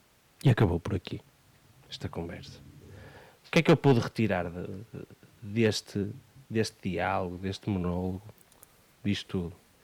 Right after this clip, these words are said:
É que na realidade o nada serve para tudo, não é? E nós temos aqui situações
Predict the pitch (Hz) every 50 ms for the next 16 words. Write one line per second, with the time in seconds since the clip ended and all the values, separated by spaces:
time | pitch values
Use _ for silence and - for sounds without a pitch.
0 | _ - - - - - _ _ _ _ _ _ - - _ _ _ _ _ _
1 | - - - - 196 190 165 170 160 151 147 143 123 120 123 127 123 131 131 131
2 | 139 139 143 147 139 - - 151 139 131 - - 139 139 - - 170 156 120 101
3 | 98 98 - - - - _ _ _ _ _ _ _ _ _ _ _ _ - 117
4 | 110 95 92 101 123 - _ _ _ _ _ _ _ _ _ _ _ _ _ _
5 | _ _ _ _ _ - - - - 139 143 139 135 - - - 139 123 120 113
6 | 135 143 - - 110 - - 135 127 - 131 113 - - - 101 95 98 104 120
7 | - - -